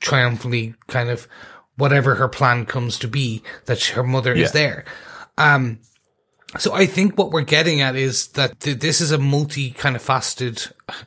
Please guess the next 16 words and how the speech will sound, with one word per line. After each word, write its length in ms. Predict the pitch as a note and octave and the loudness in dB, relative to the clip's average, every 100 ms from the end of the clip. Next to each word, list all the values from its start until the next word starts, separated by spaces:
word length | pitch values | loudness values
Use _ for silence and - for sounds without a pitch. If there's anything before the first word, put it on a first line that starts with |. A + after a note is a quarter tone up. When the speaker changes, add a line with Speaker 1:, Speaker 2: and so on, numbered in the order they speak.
| - - - - | -16 -16 -16 -2
Speaker 1:
it's 180 | G3+ F#3+ | 0 2
a 60 | |
multifaceted 880 | C#3 F3+ G3 F3+ F3+ F#3 - C#3+ C#3+ | 2 4 4 2 2 2 0 0 -2
evil 300 | C#3 C#3 C3 D3 | -4 -4 -2 -2
plan. 400 | F#3 F#3+ B2+ G#2+ - - - - | 0 2 0 -4 -18 -18 -18 -4
Um, 380 | D3+ C#3+ C3+ B2 | 0 2 0 0
Speaker 2:
Mm-hmm. 420 | G#2+ A2+ C3+ C3+ | 2 4 4 4
Speaker 1:
essentially, 400 | - F#3 F3+ E3+ | 4 4 4 2
we've 180 | C3+ D3 | 0 0
got 300 | B2+ D#3+ E3+ | 2 2 2
Speaker 2:
<laughs> 60 | G3 | 0
Speaker 1:
something 260 | F3 E3+ | 2 -2
to 160 | - D#3+ | -2 -6
do 220 | C3 D#3+ | -4 -2
with 220 | D3 D3+ C3+ | 0 0 2
memories. 520 | C#3+ C3+ A#2 B2 | 2 2 -4 -8